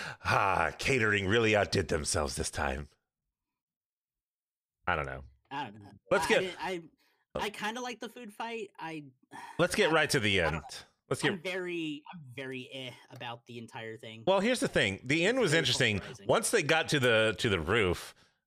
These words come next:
Speaker 1: uh, we actually, you know, were like, Oh, let's, we gotta get that briefcase. Um, Dana Brooke was busy being buried further by Triple H's proxy. Um,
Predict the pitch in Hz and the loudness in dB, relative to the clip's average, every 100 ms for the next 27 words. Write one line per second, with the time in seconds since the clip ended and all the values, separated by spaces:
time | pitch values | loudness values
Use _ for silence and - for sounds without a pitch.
0 | _ 85 85 85 82 82 82 87 - 104 | _ 2 4 4 4 4 4 2 0 0
1 | 98 95 95 - 104 95 95 90 87 87 | 2 4 2 0 2 2 2 4 2 2
2 | - 240 156 73 - _ _ _ _ _ | 2 2 2 0 -6 _ _ _ _ _
3 | 117 123 - 120 131 123 101 107 107 101 | 0 0 -2 0 2 4 2 2 2 2
4 | 190 123 90 - - - - _ _ 101 | -2 -2 -2 -2 -6 -12 -20 _ _ 0
5 | 95 90 87 87 85 _ _ _ _ - | 2 2 0 -4 -12 _ _ _ _ 0
6 | 127 151 143 139 143 117 95 117 120 101 | 2 4 2 4 2 2 2 2 2 2
7 | 110 107 98 82 95 104 95 - 113 98 | 2 2 0 0 2 2 0 -2 2 2
8 | 90 85 85 - 87 85 - 101 92 92 | 4 2 2 2 2 2 0 0 2 2
9 | - 95 - 92 78 - 85 82 - - | 0 -4 0 0 0 -4 -4 -4 -8 -20
10 | _ _ _ - 90 87 82 82 | _ _ _ -2 0 2 -2 -6